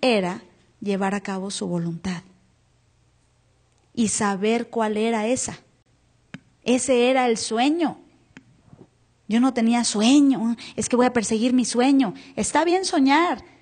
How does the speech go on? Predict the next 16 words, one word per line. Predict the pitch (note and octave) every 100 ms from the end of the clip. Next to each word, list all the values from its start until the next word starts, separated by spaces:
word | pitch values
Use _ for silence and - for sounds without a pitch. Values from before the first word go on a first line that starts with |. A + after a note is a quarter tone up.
| _ _ -
pero | A3+ A3+
el |
sueño | A3 C#4+ E4 G4 D#4+
casi | D#4 - D#4
siempre | D#4 D#4+ D4+ C4+ C4+
es | C#4+
porque | - B3+ B3
descubres | A3 A3 - D4+ D4+ A#3 A3+
lo | A3+
que | A3+ A3
Dios | G3+ A3+ C4+ F4
ha | C4+ -
puesto | B3+ -
en | B3
tu | A#3+
corazón. | G#3 F#3 - A#3 A#3+